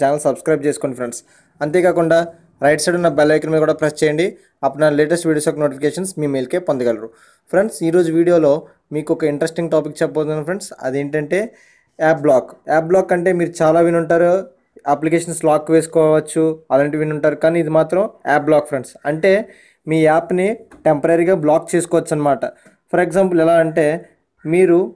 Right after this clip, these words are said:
మీ ఫ్ర-, మీ మొబైల్ మీ ఫ్రెండ్స్కి ఇస్తుంటారు, లేకపోతే మీ కొలీగ్స్కి ఇస్తుంటారు. So అలాంటప్పుడు మీ-, మీరు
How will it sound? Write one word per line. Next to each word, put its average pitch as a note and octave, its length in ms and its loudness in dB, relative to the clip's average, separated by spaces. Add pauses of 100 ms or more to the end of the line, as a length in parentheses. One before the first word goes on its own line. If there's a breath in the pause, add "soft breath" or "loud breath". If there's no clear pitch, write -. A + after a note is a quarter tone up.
(180)
మీ D#3+ 80 0 (220)
ఫ్ర-, D#3+ 240 2
మీ E3 160 2
మొబైల్ D#3 280 0
మీ F3+ 120 0
ఫ్రెండ్స్కి D#3 320 -4
ఇస్తుంటారు, D#3+ 480 -2
లేకపోతే D3+ 340 2
మీ D3+ 100 -4
కొలీగ్స్కి D3+ 340 -2
ఇస్తుంటారు. C3+ 400 -6 (320 soft breath)
So - 60 -4 (100)
అలాంటప్పుడు F#3 520 2 (600 soft breath)
మీ-, F3+ 400 2 (120)
మీరు F3 300 4